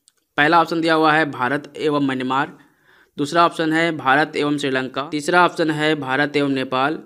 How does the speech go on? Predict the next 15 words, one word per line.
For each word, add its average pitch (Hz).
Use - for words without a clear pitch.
और 135
चौथा 147
ऑप्शन 156
है 147
भारत 123
और 143
चीन। 131
तो -
आदम 151
पुल 180
जो 175
है 160
किसके 160
बीच 156
होगा? 160